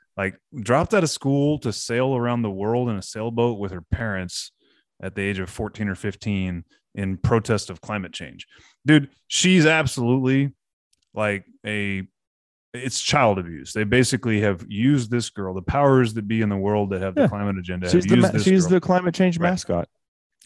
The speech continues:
Speaker 1: She stands outside of this cop twenty-six thing and scolds everybody. She, you know, has those videos where she's crying and she's like, "You've stolen our future. People are dying." Like, she's M K Ultra
Speaker 2: What,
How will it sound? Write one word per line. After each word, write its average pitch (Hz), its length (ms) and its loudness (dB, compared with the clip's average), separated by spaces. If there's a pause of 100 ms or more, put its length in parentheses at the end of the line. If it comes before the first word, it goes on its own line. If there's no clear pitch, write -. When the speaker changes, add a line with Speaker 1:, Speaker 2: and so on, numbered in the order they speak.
Speaker 1:
She 107 140 -8
stands 131 340 2
outside 123 480 4
of 107 60 0
this 107 160 -4
cop - 280 -6
twenty-six 120 460 -4
thing 113 220 0
and 104 120 0
scolds 113 460 -2
everybody. 107 520 -4
She, - 180 -10 (460)
you 104 40 -6
know, 101 80 0
has 101 220 0
those 101 240 -4
videos 110 440 4
where 101 100 0
she's - 200 -6
crying 104 560 -2
and 95 140 -4
she's 98 240 -10
like, 98 200 -2
"You've 135 180 6
stolen 190 800 2
our 151 160 4
future. 226 800 2 (460)
People 226 400 6
are 185 120 2
dying." 196 800 -2 (460)
Like, 117 160 -10
she's 123 240 -10
M 151 200 2
K 143 220 4
Ultra 135 320 0
Speaker 2:
What, 104 60 -4